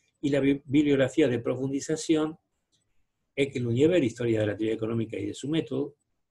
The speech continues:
cositas de varios capítulos, una entrevista a Samuelson, que le hizo el profesor Pisano Salazar, muy interesante, donde hablan de el problema de la concepción del lenguaje y la matemática como isomorfos.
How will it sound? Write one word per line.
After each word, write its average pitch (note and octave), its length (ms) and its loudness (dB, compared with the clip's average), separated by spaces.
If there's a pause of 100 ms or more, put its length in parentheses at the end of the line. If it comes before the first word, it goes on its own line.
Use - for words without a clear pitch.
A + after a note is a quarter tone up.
(400)
cositas - 420 -8
de G2+ 80 -6
varios G#2 240 -2
capítulos, F3 680 -6 (720)
una G#3 280 4
entrevista D3+ 1080 4
a A2+ 60 2
Samuelson, E3+ 800 2
que A#2 120 -6
le A2 80 0
hizo B2 200 -2
el - 40 -2
profesor A2 400 -4
Pisano A2 320 -4
Salazar, A2 440 -4
muy A#2+ 180 -2
interesante, A#2+ 480 -2
donde G2+ 340 -2
hablan A2+ 380 2
de F#2+ 300 -12 (480)
el F#2 160 -18
problema G#2+ 400 -6
de F#2 300 -8 (360)
la G2+ 100 -16
concepción - 540 -8
del F#2+ 160 -6
lenguaje G2 460 -2
y - 20 -2
la G2+ 100 -4
matemática G#2 540 -8
como G#2+ 160 -14
isomorfos. C#3+ 720 -6